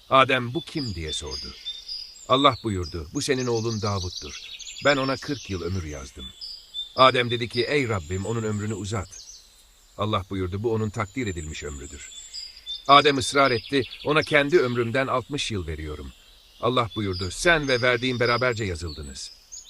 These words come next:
Sonra Adem cennete yerleştirildi. Allah'ın dilediği kadar orada kaldı, sonra yeryüzüne indirildi. Günlerini sayarak ömrünü hesaplamaya başladı. Bir gün ölüm meleği geldi.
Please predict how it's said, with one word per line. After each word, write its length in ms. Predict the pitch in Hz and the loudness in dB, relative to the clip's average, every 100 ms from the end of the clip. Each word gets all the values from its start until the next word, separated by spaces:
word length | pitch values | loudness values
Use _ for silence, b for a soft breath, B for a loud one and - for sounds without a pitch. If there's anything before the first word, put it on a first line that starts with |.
| - - - - - | -16 -14 -14 -12 2
Sonra 300 | 180 165 127 | 4 6 6
Adem 340 | 131 127 123 | 6 4 2
cennete 360 | 117 110 104 127 | 2 0 0 -2
yerleştirildi. 760 | 92 78 - - 69 69 - - B B B B B B | -2 -2 -6 -8 -10 -12 -14 -16 B B B B B B
Allah'ın 460 | 123 123 127 127 123 | 2 6 6 6 2
dilediği 380 | 120 113 120 117 | 0 2 0 0
kadar 260 | 113 107 | 0 2
orada 280 | 107 101 98 | 2 0 -2
kaldı, 420 | - 90 87 113 - B B | -2 -2 -2 -4 -4 B B
sonra 320 | - 143 113 | 0 2 2
yeryüzüne 560 | 110 113 101 92 95 101 | 2 0 0 -2 -4 -4
indirildi. 640 | 82 78 76 67 67 65 b b b b - | -4 -6 -8 -10 -12 -16 b b b b -6
Günlerini 440 | 113 120 120 120 117 | 0 2 4 4 2
sayarak 460 | 113 110 110 104 | 0 2 2 0
ömrünü 340 | 117 107 107 104 | 0 0 0 -2
hesaplamaya 640 | 104 104 95 98 107 113 | -2 -4 -4 -4 -4 -4
başladı. 440 | 78 - 71 67 - - - - - 131 | -6 -8 -10 -12 -12 -10 -10 -10 -6 0
Bir 100 | 135 | 0
gün 180 | 110 107 | 2 0
ölüm 260 | 104 104 | 0 -2
meleği 320 | 90 85 90 | -2 -2 -4
geldi. 460 | 82 80 76 92 | -4 -6 -6 -8